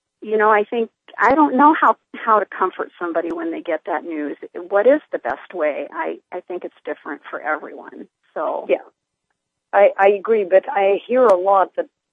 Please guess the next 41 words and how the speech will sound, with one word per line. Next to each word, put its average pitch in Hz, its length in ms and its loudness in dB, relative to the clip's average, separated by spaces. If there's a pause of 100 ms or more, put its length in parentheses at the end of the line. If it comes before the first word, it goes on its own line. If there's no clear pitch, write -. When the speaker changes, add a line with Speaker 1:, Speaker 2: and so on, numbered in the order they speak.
Speaker 2:
families 180 460 -4
have 175 120 -10
a 160 60 -10
harder 175 360 -2 (100)
time 180 320 -2
because 160 360 -8 (100)
they're 165 140 -2 (120)
suddenly 175 360 -2 (420)
confronted, 196 640 0
of 151 140 -14
course, 170 420 -2
with 165 200 -4
a 147 40 -4
parent 170 500 -2
or 156 160 -2
a 160 140 -6
sister 180 280 -6
or 151 240 0
a 151 40 -8
brother 190 560 4 (480)
or 151 220 -4
an 196 80 -10
Speaker 1:
Mm-hmm. 185 100 -2
Speaker 2:
in-law 175 600 2 (240)
even, - 380 -4
Speaker 1:
Mm-hmm. 180 120 -2
Speaker 2:
or 156 200 0
with 156 240 -10
the 170 60 -12
new 165 300 -6
composed 160 400 -2 (120)
families, 190 600 0 (480)
where 170 720 4
they 165 140 2 (100)
have 165 180 -2 (160)
to 180 80 -8 (120)
think 165 320 -4 (160)
about 156 400 -4
the 156 60 -14
mortality 156 680 -2
of 139 80 -4